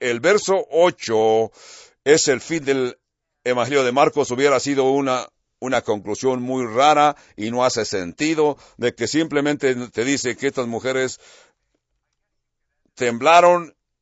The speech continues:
de espanto y decían, y ya no le iban a decir nada a nadie. Eso es incorrecto. Dios quiere que continúes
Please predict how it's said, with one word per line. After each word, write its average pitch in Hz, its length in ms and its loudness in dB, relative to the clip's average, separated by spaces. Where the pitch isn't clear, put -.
de 123 200 -2
espanto 175 1160 -2
y 131 220 -6
decían, 165 720 -2
y 127 200 -6
ya 165 180 4
no 190 120 4
le 170 120 2
iban 170 180 2
a 143 60 0
decir 127 240 -4
nada 147 260 0
a 113 40 -2
nadie. 143 520 -2
Eso 127 280 0
es 110 120 -6
incorrecto. 98 1160 -6
Dios 135 440 4
quiere 160 380 4
que 139 160 0
continúes 131 680 -2